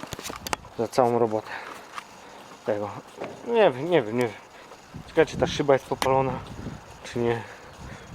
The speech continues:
To w ogóle to wszystko jest z-, chyba zalane. W każdym bądź razie, no co, nie wiem. Znaczy, tam to już jest sito.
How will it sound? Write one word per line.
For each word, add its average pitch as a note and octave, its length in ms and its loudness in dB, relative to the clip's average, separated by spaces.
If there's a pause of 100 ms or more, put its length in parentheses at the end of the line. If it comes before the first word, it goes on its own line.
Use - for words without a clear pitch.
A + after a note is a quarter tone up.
(240)
To D3 60 -10
w C#3+ 40 0
ogóle B2+ 220 6
to B2 120 0
wszystko - 340 -2
jest G#2+ 120 0
z-, G#2 280 -8
chyba A#2 240 0
zalane. A#2+ 500 2 (840)
W - 40 -12
każdym A#2+ 200 4
bądź A#2 160 4
razie, A#2 200 6
no C3 140 4
co, - 380 0 (840)
nie C3 160 6
wiem. G#2 120 -6 (1600)
Znaczy, A#2 240 -2 (120)
tam C3+ 120 0
to - 240 -4
już - 160 -2
jest - 180 -12
sito. - 320 0